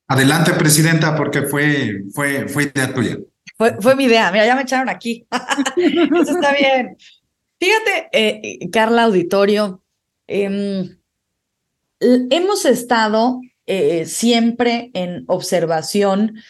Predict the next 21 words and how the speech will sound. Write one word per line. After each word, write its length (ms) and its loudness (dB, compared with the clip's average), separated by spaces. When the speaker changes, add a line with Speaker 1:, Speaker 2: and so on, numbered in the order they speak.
Speaker 2:
de 240 2
lo 260 2
que 100 0
requiere 540 0
nuestra 320 -4
membresía. 520 -8
Siempre 400 0
me 140 0
ha 40 2
gustado 640 0
pensar 380 -2
fuera 220 0
de 80 2
la 140 -2
caja, 380 -4
siempre 340 -6
me 120 -2
ha 20 0
gustado 600 0
agregar 420 0
valor, 460 -2